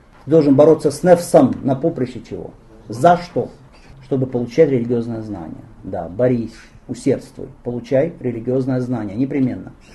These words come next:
Второе что? Праведные деяния теперь, в соответствии со своим знанием. Третье что? Призывай окружающих после того, как ты сам узнал и стал действовать.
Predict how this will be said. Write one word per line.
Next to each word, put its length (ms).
Второе 500
что? 300
Праведные 420
деяния 520
теперь, 280
в 40
соответствии 420
со 100
своим 240
знанием. 560
Третье 460
что? 340
Призывай 500
окружающих 640
после 220
того, 140
как 140
ты 80
сам 260
узнал 400
и 80
стал 280
действовать. 580